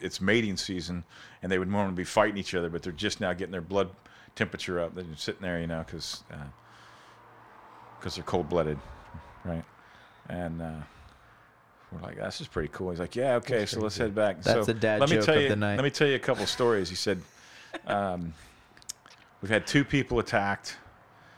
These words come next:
Speaker 1: One apparently was this, like, seventy-year-old archaeologist or anthropologist that was camping on the island and th-, went back for something he thought he lost. He was in a group. He got separated, and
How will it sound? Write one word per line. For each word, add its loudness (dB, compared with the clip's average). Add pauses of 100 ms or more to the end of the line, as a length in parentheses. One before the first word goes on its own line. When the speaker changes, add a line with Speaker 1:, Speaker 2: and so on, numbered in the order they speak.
(280)
Speaker 1:
One 2
apparently 2
was -2
this, -2
like, 2
seventy-year-old 2 (460)
archaeologist 2
or -2
anthropologist 0
that -6
was -10 (420)
camping 2
on 2
the 0
island 0 (680)
and -4 (380)
th-, -16 (400)
went -2
back 2
for -12
something -4
he -6
thought 2
he 2
lost. 2
He -6
was -6
in -4
a -6
group. -4
He -8
got -2
separated, -2
and -8